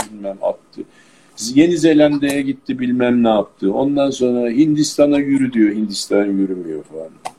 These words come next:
"Hadi arkadaşlar gidiyoruz," diyor. Yani bir yere gidiyorlar ama nereye gidiyorlar? Çin'e, Çin'e doğru gidiyorlar.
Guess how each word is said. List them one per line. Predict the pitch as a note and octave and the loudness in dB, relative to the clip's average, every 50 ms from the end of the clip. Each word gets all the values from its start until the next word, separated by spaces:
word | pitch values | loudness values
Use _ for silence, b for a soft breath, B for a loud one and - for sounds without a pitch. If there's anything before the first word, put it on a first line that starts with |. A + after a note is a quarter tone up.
| _ _ _ _ _ _ _ _ | _ _ _ _ _ _ _ _
"Hadi | - C#3+ F3 F3 E3+ D3+ | 0 0 2 4 4 4
arkadaşlar | C#3 - - B2 A#2 A#2 A2+ A2 - - E3+ F3+ | 4 2 -2 -6 -4 -4 -4 -6 -6 -8 -8 -8
gidiyoruz," | E3 D3+ D3 D#3 F3+ F3 D#3 C#3 B2 G#2 F#2 | -8 -8 -8 -4 -2 -2 -2 -2 -6 -10 -10
diyor. | F2+ F2+ E2 E2 | -8 -8 -8 -6
Yani | F2 F2 F2+ F2+ F#2 F2+ F#2+ | -8 -8 -8 -8 -8 -6 -2
bir | A2 | 0
yere | A2+ A2+ A2 A#2 | 2 4 4 2
gidiyorlar | A2+ A2 A2 A2+ B2+ B2+ C3+ D#3 F3+ | 0 0 -6 -8 -8 -4 -2 -2 -2
ama | G#3 G#3+ G3+ F#3+ E3+ | -2 0 -2 -2 -2
nereye | D#3 D#3 D#3 D#3+ D#3+ D3+ | -2 -6 -4 -4 -6 -6
gidiyorlar? | C#3 A#2 G2 G2 F#2+ F2+ F#2+ F#2 F#2 | -8 -8 -10 -10 -4 0 0 -2 0
Çin'e, | - - G#2+ A2+ A#2+ A#2+ A#2 G2+ - | -4 -6 -4 -2 0 0 -2 -2 -6
Çin'e | - - A2+ A#2+ B2+ A2+ | -4 -2 0 0 0 0
doğru | G2+ F2 F2+ G2 C3+ | 0 -4 -4 -6 -6
gidiyorlar. | E3+ G3+ F#3+ G#3+ G#3 F#3 D#3+ C3+ A2 F#2+ - | -6 -6 -8 0 2 4 6 6 6 4 2